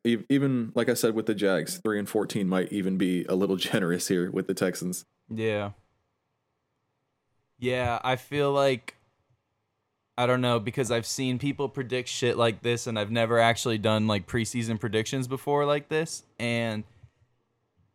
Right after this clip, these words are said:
Speaker 2: I don't want what I'm saying to bite me back in the ass, but I feel like this is a safe bet that they're just gonna be sorry this season.
Speaker 1: I know. I, I feel the same way, and I wanna give them, you know, the benefit of the doubt, like you said, because they are an N F L team. They should be able to compete,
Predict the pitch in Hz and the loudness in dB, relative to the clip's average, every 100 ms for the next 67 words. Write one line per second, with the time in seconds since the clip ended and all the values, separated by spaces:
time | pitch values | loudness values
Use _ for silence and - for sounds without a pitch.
0 | _ _ _ - 135 143 143 143 143 135 | _ _ _ -4 2 2 4 2 2 0
1 | 135 127 - 127 131 139 127 104 117 117 | 0 0 0 0 0 0 -2 -2 2 2
2 | 117 123 120 120 120 120 113 110 117 123 | 2 0 2 2 0 -2 0 0 0 0
3 | - 123 110 113 131 127 113 120 123 113 | -2 2 2 2 4 4 4 0 -4 -4
4 | 107 - 117 107 - 107 107 98 101 101 | -4 0 2 2 0 2 2 2 -2 -2
5 | 101 98 - 104 98 98 92 - 110 92 | -2 -4 -6 -6 -4 -6 -6 -6 0 0
6 | 90 87 85 87 - 90 87 87 85 76 | 0 -2 -6 -10 -10 -6 -2 0 -2 -2
7 | 87 - 95 107 101 - 98 98 90 82 | -2 -2 0 0 2 0 0 2 0 0
8 | 98 92 92 101 113 92 104 101 92 85 | 0 0 2 2 0 0 0 2 2 2
9 | 90 85 85 87 95 92 87 78 80 98 | 2 2 2 2 0 2 0 0 2 2
10 | 92 87 92 87 107 104 90 - _ _ | 2 0 0 0 2 2 0 -8 _ _
11 | _ - 110 - 98 95 95 104 107 101 | _ -2 0 2 2 2 4 4 2 0
12 | 104 98 95 95 95 104 - 95 92 107 | -2 2 0 2 0 0 0 0 0 0
13 | 95 95 92 92 - 98 90 85 117 107 | 2 2 2 2 -2 -2 -2 2 2 0